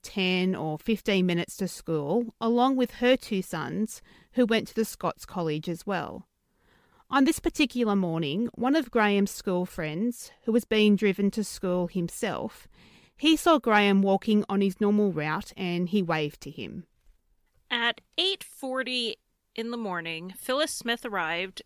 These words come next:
Speaker 2: at the pickup point, but there was no Graham. Thinking that he must still be at the store, she honked the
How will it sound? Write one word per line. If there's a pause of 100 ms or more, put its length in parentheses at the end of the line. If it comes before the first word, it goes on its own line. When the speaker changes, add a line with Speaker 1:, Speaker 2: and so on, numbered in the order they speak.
Speaker 2:
at
the
pickup
point,
but
there
was
no
Graham. (840)
Thinking (120)
that (120)
he
must
still
be
at
the
store,
she
honked
the